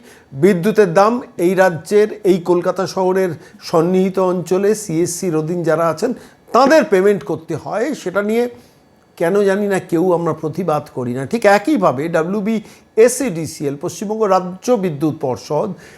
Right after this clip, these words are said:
সেই রাজ্য বিদ্যুৎ পর্ষদ তিন মাস অন্তর বিল পাঠায় যারা, তারাও কিন্তু যে বিদ্যুতের চার্জটা নেয় সারা ভারতবর্ষের মধ্যে সব থেকে বেশি।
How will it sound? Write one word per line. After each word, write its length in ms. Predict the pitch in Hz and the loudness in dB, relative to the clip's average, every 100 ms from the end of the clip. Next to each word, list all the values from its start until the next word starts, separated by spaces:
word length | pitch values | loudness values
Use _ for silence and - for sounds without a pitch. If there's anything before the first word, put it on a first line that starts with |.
| - | -6
সেই 260 | - 247 | 2 4
রাজ্য 280 | 269 254 180 | 6 4 4
বিদ্যুৎ 400 | 240 240 190 214 | 0 0 -4 -6
পর্ষদ 440 | 208 190 - 185 170 - | -4 -6 -4 -6 -6 -6
তিন 180 | 196 | -6
মাস 240 | 190 180 - | -4 -4 -4
অন্তর 260 | 175 175 | -6 -4
বিল 280 | 156 151 165 | -4 -2 -2
পাঠায় 380 | 165 131 156 139 | -2 -2 -2 -4
যারা, 460 | 139 123 127 175 247 - - _ _ | -2 -4 -2 -6 -8 -14 -20 _ _
তারাও 320 | 190 196 277 | 4 6 6
কিন্তু 300 | 285 269 220 | 4 -2 -6
যে 160 | 185 190 | -4 -2
বিদ্যুতের 500 | 175 160 170 175 170 | -2 -6 -10 -10 -10
চার্জটা 400 | 180 143 - 156 | -6 -8 -6 -6
নেয় 220 | 135 233 | -6 -6
সারা 240 | 214 156 156 | -4 0 2
ভারতবর্ষের 560 | 151 160 170 165 185 | 0 -2 -4 -4 -4
মধ্যে 240 | 175 190 277 | -4 -2 -2
সব 220 | - 220 - | 2 0 0
থেকে 220 | 87 143 | -12 -12
বেশি। 280 | - - - | -14 -16 -20